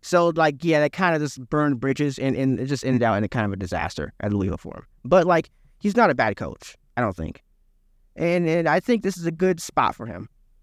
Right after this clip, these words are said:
And, and like I said, Cincinnati, they lose a lot of talent, though.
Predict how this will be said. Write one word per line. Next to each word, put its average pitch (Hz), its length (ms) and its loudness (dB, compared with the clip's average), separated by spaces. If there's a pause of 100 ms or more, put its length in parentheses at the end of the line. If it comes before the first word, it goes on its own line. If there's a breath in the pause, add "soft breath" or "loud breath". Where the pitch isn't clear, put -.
(840)
And, 208 220 0
and 214 260 0
like 220 120 2
I 220 60 -2
said, 220 440 -2
Cincinnati, 240 760 2
they 202 160 2
lose 214 120 0
a 156 60 0
lot 135 260 0
of 143 60 -4
talent, 139 320 -4
though. 214 220 0